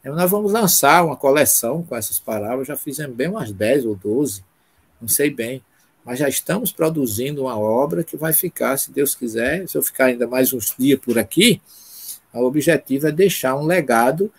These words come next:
dos ensinamentos de Jesus para a realidade do presente, pegando tudo que está na Torá, no Primeiro Testamento, na primeira revelação, que Jesus disse no Evangelho, e o significado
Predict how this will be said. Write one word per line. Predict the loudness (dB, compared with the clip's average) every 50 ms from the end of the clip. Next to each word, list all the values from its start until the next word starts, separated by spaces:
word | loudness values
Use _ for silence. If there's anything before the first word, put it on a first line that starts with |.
| _ _ _ _ _
dos | -2 0 0 0 2
ensinamentos | 2 2 2 2 2 0 0 0 0 -2 -4 -2 -4
de | -2
Jesus | 0 0 0 0 -2 -4 -6
para | -4 _ -2 0 0 2
a |
realidade | 0 0 0 0 0 0 0 0 2 4 4 4 2 0
do | -4 -6
presente, | -4 -2 0 2 2 2 2 0 0 0 -2 -4 -8 -16 -20 _ _ _ _ _ _ _ _ _
pegando | 4 4 6 6 4 4 4 4 2 0 0 _ _ _
tudo | 2 4 4 4 4 2 0 0
que | 0 0
está | 0 0 4 4 6 6
na | 6 2 0
Torá, | 0 2 2 4 4 6 6 6 6 6 4
no | 0 -4
Primeiro | -8 -6 -2 -2 -2 -2
Testamento, | 0 -2 -2 -2 0 -2 -4 -4 -4 -6 -6 -6 -6 -6 -8 -14 -20 -20 -20 _
na | -20
primeira | -20 _ -14 -6 -6 -4 -2 0
revelação, | -2 0 -2 -2 -4 -4 -4 -4 -4 -4 -4 -4 -6 -8 -10 _ _ _ _ _ _
que | -8 0
Jesus | 2 4 4 4 2 2 0 0
disse | 0 -2 -2 -2
no | -2 -2
Evangelho, | -2 -2 -4 -2 2 2 2 2 2 -2 _
e | -4 0
o | 0
significado | 0 0 0 -2 -4 -4 -4 -4 -4 -4 2 4 6 8 8 8 6 4 0 -6 -6